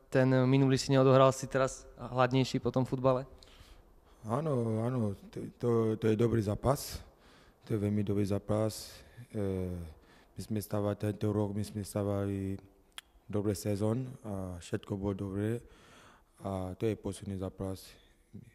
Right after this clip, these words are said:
Speaker 2: Musíme, ideme naplno ako vždy.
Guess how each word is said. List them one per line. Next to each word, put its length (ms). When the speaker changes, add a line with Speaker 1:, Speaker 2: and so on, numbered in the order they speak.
Speaker 2:
Musíme, 640
ideme 320
naplno 400
ako 320
vždy. 240